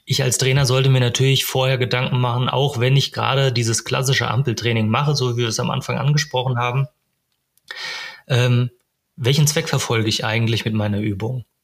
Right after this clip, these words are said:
Das heißt, ich kann Kinder natürlich in einem Passquadrat, äh, eine halbe Stunde lang sich warm laufen lassen. Aber die Frage ist, was hat das Kind dadurch gewonnen? Ja, und da müssten wir, und das gehört eben auch zu dieser Kompetenz, auch selbstkritisch sein. Und da lege ich jedem ans Herz,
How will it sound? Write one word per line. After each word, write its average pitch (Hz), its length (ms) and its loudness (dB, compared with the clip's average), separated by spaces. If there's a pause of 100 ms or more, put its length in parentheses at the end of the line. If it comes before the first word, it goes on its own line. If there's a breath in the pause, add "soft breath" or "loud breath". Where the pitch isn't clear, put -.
Das - 140 -2
heißt, 127 260 -2
ich 123 100 -4
kann 135 200 0
Kinder 143 220 2
natürlich 127 480 2
in 123 100 0
einem 113 120 0
Passquadrat, 135 720 -2 (440 loud breath)
äh, 123 300 0
eine 120 220 0
halbe 131 220 2
Stunde 135 300 2
lang 131 540 2
sich 117 180 2
warm 156 240 2
laufen 110 320 0
lassen. 101 360 -2
Aber 117 220 0
die 117 100 -2
Frage 123 340 -2
ist, - 340 -2 (280)
was 127 600 -2 (320)
hat - 180 -2
das 139 120 0
Kind 135 180 2
dadurch 127 260 2
gewonnen? 120 440 -2 (380)
Ja, 127 160 -2
und 120 260 0
da 123 100 2
müssten 135 340 4
wir, 127 260 2 (440 loud breath)
und - 80 -4
das - 120 -2
gehört 117 240 0
eben 117 200 0
auch 127 160 -2
zu - 140 -2
dieser 123 240 0
Kompetenz, 120 540 -2
auch - 160 -4
selbstkritisch 117 640 -2
sein. 107 300 -4
Und 110 140 -4
da 131 360 0
lege 131 280 0
ich - 100 -4
jedem 127 280 0
ans 120 200 -2
Herz, 131 400 -2